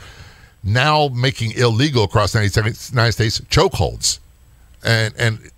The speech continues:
being trained properly at how to use a chokehold and apply it where it doesn't endanger a person's life.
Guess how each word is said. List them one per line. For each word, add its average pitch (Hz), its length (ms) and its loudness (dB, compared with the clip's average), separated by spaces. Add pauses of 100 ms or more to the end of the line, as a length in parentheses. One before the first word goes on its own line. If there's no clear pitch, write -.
(120)
being 156 240 0
trained 160 480 -2
properly 165 400 0
at 117 60 2
how 139 120 0
to 123 60 -4
use 143 340 -2
a 98 40 -4
chokehold 78 540 -2
and 95 120 2
apply 143 400 0
it 113 160 0 (100)
where 123 220 0
it 110 80 -4
doesn't 135 220 2
endanger 127 440 0
a 113 60 -2
person's 113 360 0
life. 147 320 2